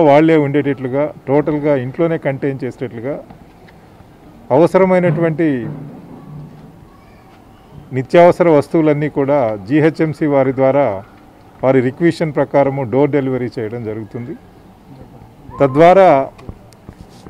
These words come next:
already వచ్చినటువంటి cases కానీ వాళ్ళ family members దగ్గర నుంచి కానీ పొటెన్షియల్గా ఇంకెవరికైనా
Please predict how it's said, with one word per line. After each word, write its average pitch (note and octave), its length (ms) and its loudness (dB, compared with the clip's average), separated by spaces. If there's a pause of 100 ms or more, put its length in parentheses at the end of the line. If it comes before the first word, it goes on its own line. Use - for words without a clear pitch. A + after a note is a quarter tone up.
(600)
already G3 440 6
వచ్చినటువంటి D#3+ 520 -2 (100)
cases C#3 440 0
కానీ C#3 200 0 (100)
వాళ్ళ C#3+ 140 4 (100)
family C#3+ 360 0
members C3 320 -4
దగ్గర A#2+ 260 -2
నుంచి A#2 240 -10
కానీ A#2 200 -6 (420)
పొటెన్షియల్గా E3+ 680 0
ఇంకెవరికైనా D3+ 580 0